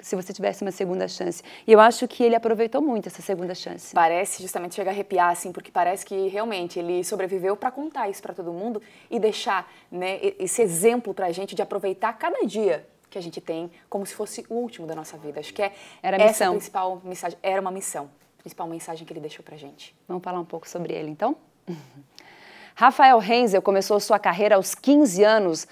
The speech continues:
Speaker 1: na Rádio Oeste Capital, na cidade de Chapecó, e foi na mesma emissora que fez seu último programa na noite de ontem. Para os colegas de profissão, a cadeira vazia no estúdio vai ser difícil de superar.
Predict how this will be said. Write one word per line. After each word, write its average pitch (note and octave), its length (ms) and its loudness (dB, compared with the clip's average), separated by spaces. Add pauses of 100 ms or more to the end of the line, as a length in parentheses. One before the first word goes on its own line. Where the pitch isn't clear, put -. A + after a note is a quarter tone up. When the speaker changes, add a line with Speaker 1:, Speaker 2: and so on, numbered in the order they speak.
(240)
Speaker 1:
na G3 100 2
Rádio F#3+ 500 4
Oeste B3 380 4
Capital, E3+ 400 -2 (360)
na G3+ 140 4
cidade G#3+ 380 8
de G3+ 100 -2
Chapecó, G3+ 580 2 (280)
e F#3 80 -2
foi A3 160 4
na A3+ 100 8
mesma B3 400 8
emissora G#3 400 2
que G3+ 120 -4
fez G#3 240 0
seu A3 180 4
último C4+ 320 -2
programa A#3 520 0
na F#3+ 80 -2
noite F3 280 -4
de D#3+ 100 -4
ontem. D3 380 -8 (280)
Para A#3+ 200 6
os B3 100 -8
colegas G#3 540 2
de F#3 80 -6
profissão, G#3+ 600 -2 (320)
a F3+ 280 -2
cadeira A#3 760 2
vazia A3 480 0
no A#3+ 100 -2
estúdio A#3 560 -6 (200)
vai G3+ 160 -6
ser G#3 460 -6
difícil F#3+ 600 -10
de D#3+ 80 -14
superar. - 480 -14